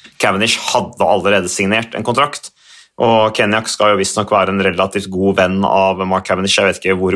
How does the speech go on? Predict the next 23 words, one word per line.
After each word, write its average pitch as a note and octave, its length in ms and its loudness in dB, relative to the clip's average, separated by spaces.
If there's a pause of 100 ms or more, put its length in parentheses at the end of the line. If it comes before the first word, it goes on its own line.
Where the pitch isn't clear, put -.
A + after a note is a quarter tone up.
god F#2 160 0
venn F#2+ 160 2
han G2 80 2 (100)
er, A#2+ 140 -2
ja, - 20 -2
men, G#2 280 0
eh, G3 480 -2 (260)
ja, E3 80 2 (200)
det C3+ 140 0
kan B2 160 2
jo E3 80 2
være C#3 240 4
at A#2 80 -8
det A2+ 160 2
er G#2 300 4
riktig, A#2 320 -2
de A#2 100 4
bare G2+ 300 4
har G2+ 100 -4
ikke G2+ 220 0
offentliggjort F#2+ 420 -2
det G#2 140 2
ennå. - 140 -8